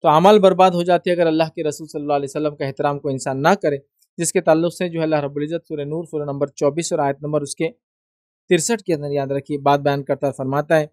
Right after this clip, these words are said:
"ला तजअलू दुआ रसूली बैनकुम का दुआ अल्लाह रब्बुल इज्जत कुरान में फरमाता है कि नबी अकरम सल्लल्लाहु अलैहि वसल्लम को तुम वैसे आपस में ना पुकारा करो जैसे एक दूसरे को आपस में पुकारते हो।"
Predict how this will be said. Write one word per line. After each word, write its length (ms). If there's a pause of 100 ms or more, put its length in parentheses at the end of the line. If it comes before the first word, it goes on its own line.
(360)
"ला 260
तजअलू 520
दुआ 260 (160)
रसूली 560 (380)
बैनकुम 680 (200)
का 140
दुआ 280 (240)
अल्लाह 320
रब्बुल 180
इज्जत 220
कुरान 160
में 80
फरमाता 420
है 120
कि 300
नबी 240
अकरम 180
सल्लल्लाहु 320
अलैहि 120
वसल्लम 360
को 180
तुम 200
वैसे 260
आपस 320
में 80
ना 160
पुकारा 380
करो 260 (300)
जैसे 380
एक 100
दूसरे 280
को 120
आपस 280
में 100
पुकारते 380
हो।" 140